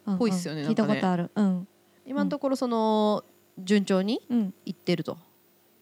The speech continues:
Speaker 1: うん、うん。
Speaker 2: いうことらしい。
Speaker 1: 世界最大の、そうだ、リンクドイン、世界最大のプロフェッショナルネットワークって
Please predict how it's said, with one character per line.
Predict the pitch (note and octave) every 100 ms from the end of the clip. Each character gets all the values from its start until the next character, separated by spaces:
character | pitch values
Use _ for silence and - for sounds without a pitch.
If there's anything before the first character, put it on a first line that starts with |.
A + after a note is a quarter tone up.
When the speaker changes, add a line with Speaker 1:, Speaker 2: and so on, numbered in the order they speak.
| _
Speaker 1:
う | G#3+
ん、 | F#3
う | F#3
ん。 |
Speaker 2:
い |
う | E3+ D#3 D3+
こ | - F3
と | D#3+
ら | D#3
し | -
い。 | D3 - _ _ _ _ _ _ _ _ _ _ _ _ _
Speaker 1:
世 | - A3
界 | G3 F#3+
最 | G3 F#3+
大 | F#3+
の、 | F3+ -
そ | F3
う |
だ、 | E3+
リ | -
ン | F#3+
ク | F#3+
ド | F3+
イ | F3
ン、 |
世 | - A3
界 | F3
最 | F3 G#3
大 | G3 F#3+
の |
プ | -
ロ | F#3+
フ | -
ェ |
ッ | F#3
シ | -
ョ |
ナ | F#3+ F#3
ル | F#3 - - - - - - _ _ - -
ネ | - G3
ッ |
ト | - G#3+
ワ | G#3
ー | G#3
ク |
っ |
て | -